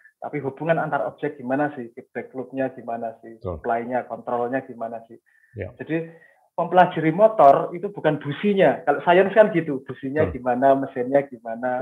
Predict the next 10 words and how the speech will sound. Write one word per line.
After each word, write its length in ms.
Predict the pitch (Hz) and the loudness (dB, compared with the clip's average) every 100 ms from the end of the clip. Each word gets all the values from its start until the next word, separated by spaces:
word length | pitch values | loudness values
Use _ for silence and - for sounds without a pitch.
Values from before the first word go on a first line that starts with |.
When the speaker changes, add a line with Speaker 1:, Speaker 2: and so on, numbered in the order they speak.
| - | -8
Speaker 2:
Ya. 140 | - | -8
Speaker 1:
knalpotnya 560 | 127 117 110 120 135 139 | -2 -2 -4 -8 -6 -6
gimana. 460 | 113 120 117 110 | -8 -12 -10 -8
Tapi 160 | 110 - | -10 -10
kalau 300 | - 185 - _ _ _ _ _ | -6 -6 -6 _ _ _ _ _
system 400 | 156 - 160 151 | -18 -14 -14 -12
thinking, 460 | - 233 220 147 135 | -8 -8 -6 -8 -8
dia 160 | 147 | -10
melihat 320 | 151 143 139 - _ _ _ _ _ _ _ _ _ _ _ _ _ - | -10 -8 -10 -10 _ _ _ _ _ _ _ _ _ _ _ _ _ -8
ini 440 | 196 220 247 254 | -6 -4 -6 -6